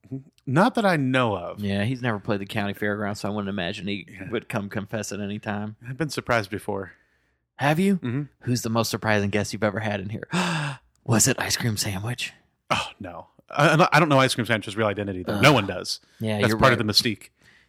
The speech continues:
Speaker 2: Yeah, that ice cream sandwich mask he wears on his head. Can't tell what he is.
Speaker 1: Mm-hmm.
Speaker 2: What kind of flavor of ice cream do you think he is? I think he's chocolate chip cookie dough.
Speaker 1: Oh,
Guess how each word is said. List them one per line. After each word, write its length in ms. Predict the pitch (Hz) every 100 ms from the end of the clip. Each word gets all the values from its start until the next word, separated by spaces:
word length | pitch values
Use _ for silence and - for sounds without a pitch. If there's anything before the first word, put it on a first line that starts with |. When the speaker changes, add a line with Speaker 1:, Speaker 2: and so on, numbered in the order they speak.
| _
Speaker 2:
Yeah, 220 | 107 104
that 200 | 101 117
ice 140 | 117 120
cream 160 | 113
sandwich 320 | 104 113 104
mask 300 | 110 110 107
he 80 | -
wears 220 | 104 104
on 100 | 107
his 140 | 107 104
head. 360 | 117 117 98 -
Can't 220 | - 117
tell 160 | 101 117
what 140 | 110 110
he 160 | 107
is. 240 | 117 104 - _
Speaker 1:
Mm-hmm. 120 | 113 135 - _
Speaker 2:
What 160 | - -
kind 160 | -
of 80 | 330
flavor 320 | - 120 127
of 100 | 120
ice 200 | 90 117
cream 120 | - 101
do 80 |
you 60 | 87
think 160 | - -
he 60 |
is? 120 | - -
I 80 | 131
think 220 | 131 101
he's 180 | 107 - - _
chocolate 540 | - - 113 - 107 -
chip 300 | - 107 -
cookie 340 | - 101 95
dough. 380 | 92 76 73 71 _ _ _ - - _ _
Speaker 1:
Oh, 40 | _